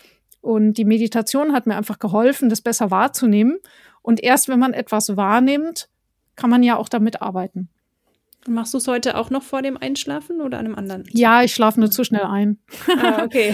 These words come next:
Speaker 1: <laughs> Also, äh, ich benutze halt keine App mehr. Die App hat mich dann sozusagen immer zurückgeholt, dass ich dann nicht zu schnell wegdrifte.
Speaker 2: Mhm.
Speaker 1: Äh, da muss ich gestehen, bin ich momentan ein bisschen inkonsequent. Aber aktuell liegt halt total mein Fokus auf dem Thema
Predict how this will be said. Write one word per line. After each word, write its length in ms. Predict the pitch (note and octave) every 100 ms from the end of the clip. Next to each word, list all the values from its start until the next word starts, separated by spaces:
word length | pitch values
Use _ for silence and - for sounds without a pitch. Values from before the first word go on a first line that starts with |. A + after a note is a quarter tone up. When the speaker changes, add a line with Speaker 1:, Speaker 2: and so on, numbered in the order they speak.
| A#3
Speaker 1:
<laughs> 100 | A#3
Also, 260 | B3 C4 A3 A#3+ -
äh, 200 | B3+ B3+ C4
ich 120 | C#4+
benutze 300 | C4 D#4+ -
halt 100 | C4+
keine 320 | - B3+ A#3+
App 200 | B3+ B3
mehr. 240 | C#4+ D4 B3+
Die 180 | A#3+
App 240 | - B3 -
hat 160 | C4
mich 140 | B3+ B3+
dann 160 | A#3+
sozusagen 540 | A#3 A#3 A#3+ A3+ A3 A3
immer 440 | A3+ A3 G#3+ G#3 -
zurückgeholt, 720 | A3+ B3+ C4 C4+ B3 C4+ C4+
dass 180 | A3 A#3+
ich 100 | A3
dann 140 | A3
nicht 220 | A3+ G#3+
zu 80 | -
schnell 320 | - G#3+ F#3+
wegdrifte. 680 | G#3 G#3+ B3 B3+ A#3+ C4 B3+
Speaker 2:
Mhm. 640 | B3+ - - - _ _ A3+
Speaker 1:
Äh, 180 | A3 G#3+
da 160 | A#3
muss 420 | A#3 A3+ B3+ B3+
ich 140 | C4+ -
gestehen, 360 | B3 A#3+ A3+
bin 140 | A3 A3
ich 160 | G#3+
momentan 420 | A3 G#3 A3 G#3 F#3+
ein 60 |
bisschen 280 | G3 - G#3+
inkonsequent. 680 | G#3+ G#3+ F#3+ F#3 - F#3 F3+
Aber 300 | - A3 A3 -
aktuell 560 | - - - C4+ A#3+ A#3+
liegt 280 | C4 A#3
halt 240 | B3 A3 -
total 480 | B3+ - A#3+ A3+ B3+
mein 220 | B3 A3+
Fokus 420 | - B3+ C4 -
auf 180 | - G#3
dem 220 | A3+ A3
Thema 520 | - A#3 A3 G#3+ A3